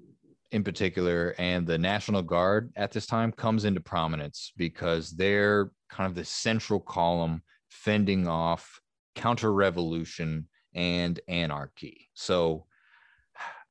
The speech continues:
I, I mean, we did an episode on Lafayette,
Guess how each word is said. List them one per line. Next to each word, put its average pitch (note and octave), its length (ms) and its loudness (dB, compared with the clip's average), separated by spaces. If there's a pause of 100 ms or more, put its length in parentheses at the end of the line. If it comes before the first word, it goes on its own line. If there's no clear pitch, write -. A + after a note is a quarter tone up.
I, B2 200 -4 (280)
I G2+ 80 0
mean, A2+ 160 4
we B2+ 120 6
did D3+ 160 4
an A#2 100 4
episode G#2+ 560 -2 (460)
on G#2 300 2
Lafayette, G#2 800 0